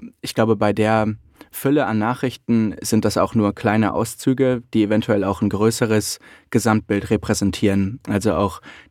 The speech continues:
diese Verteidigung des Springer Verlags, da würde es sich irgendwie um aus dem Kontext gerissene Fetzen halten, die ist insofern nicht glaubwürdig, weil d-, der Zeit ja eben keine Fetzen vorliegen,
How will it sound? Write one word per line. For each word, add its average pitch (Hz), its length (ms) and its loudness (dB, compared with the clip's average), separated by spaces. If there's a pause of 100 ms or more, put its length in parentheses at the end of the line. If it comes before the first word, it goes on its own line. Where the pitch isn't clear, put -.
diese 104 180 0
Verteidigung 123 640 0
des 120 120 -4
Springer 123 300 0
Verlags, 139 480 -2
da 101 220 -2
würde 104 240 -2
es - 80 -4
sich 101 160 -2
irgendwie 104 240 0
um 98 200 2 (300)
aus 98 160 -2
dem 101 140 2
Kontext 113 420 0
gerissene 104 440 0
Fetzen 120 400 0
halten, 117 380 0 (320)
die 117 60 4
ist 113 100 0
insofern 117 440 2
nicht 123 160 -2
glaubwürdig, 120 500 0
weil 104 480 0
d-, - 260 -6
der 113 160 0
Zeit 110 260 0
ja 113 60 2
eben 110 260 0
keine 113 440 0
Fetzen - 380 -2
vorliegen, 120 580 0